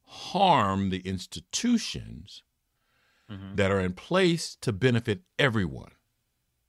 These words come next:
Speaker 1: So if what you're doing brings shame, brings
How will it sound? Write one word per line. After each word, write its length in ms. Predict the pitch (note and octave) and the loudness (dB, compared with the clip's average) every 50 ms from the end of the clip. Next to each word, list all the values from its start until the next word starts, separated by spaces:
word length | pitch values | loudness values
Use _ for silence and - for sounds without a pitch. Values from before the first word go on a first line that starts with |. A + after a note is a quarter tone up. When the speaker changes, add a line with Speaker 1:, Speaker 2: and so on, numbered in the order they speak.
| _ _ _ _ _ _ _ _ _ _ _ _ _ _ _ _ _ _ _ _ _ _ _ _ _ _ _ _ _ _ _ _ _ _ _ _ _ _ _ _ _ _ _ _ _ _ _ _ _ _ _ _ _ _ _ _ _ _ _ _ _ _ _ _ _ _ - | _ _ _ _ _ _ _ _ _ _ _ _ _ _ _ _ _ _ _ _ _ _ _ _ _ _ _ _ _ _ _ _ _ _ _ _ _ _ _ _ _ _ _ _ _ _ _ _ _ _ _ _ _ _ _ _ _ _ _ _ _ _ _ _ _ _ -10
Speaker 1:
So 300 | - - A#2+ G#2+ G#2+ G2+ | -4 2 4 4 4 4
if 160 | G2 - - | 2 -2 -4
what 200 | F#2+ A#2 D#3 - - | -2 -2 -2 -2 -2
you're 240 | B2 C3+ D#3 D#3 C3 | -4 -2 0 -2 -2
doing 720 | F#2 E2+ F2 C#3 E3 D3 G2+ D2+ C2 A#1 A#1 A#1+ F#2 - _ _ _ _ _ _ _ _ _ _ _ _ _ _ _ _ _ _ _ _ _ _ _ _ _ _ _ _ _ _ _ - | -4 -2 2 2 2 2 2 -2 -6 -10 -14 -14 -16 -20 _ _ _ _ _ _ _ _ _ _ _ _ _ _ _ _ _ _ _ _ _ _ _ _ _ _ _ _ _ _ _ -8
brings 760 | F2+ G#2+ C#3+ D#3 D#3 D3+ C#3+ C#3 C3 A#2+ A2+ G2+ - - _ | -2 2 4 4 4 4 4 4 4 2 2 0 -2 -10 _
shame, 920 | - - - - - F#3 F3+ E3 D3 B2 G#2+ F#2 E2+ D2+ C#2 C2+ C#2 C#2+ - _ _ _ _ _ _ _ _ _ _ - | -14 -10 -8 -4 0 2 4 6 6 4 4 2 -2 -4 -6 -8 -10 -12 -16 _ _ _ _ _ _ _ _ _ _ -2
brings 760 | A2+ B2+ C3+ C3 B2 A#2+ A2+ G#2+ G#2 G2 F2 - - - | 2 2 4 4 4 4 4 2 2 0 -2 -6 -12 -20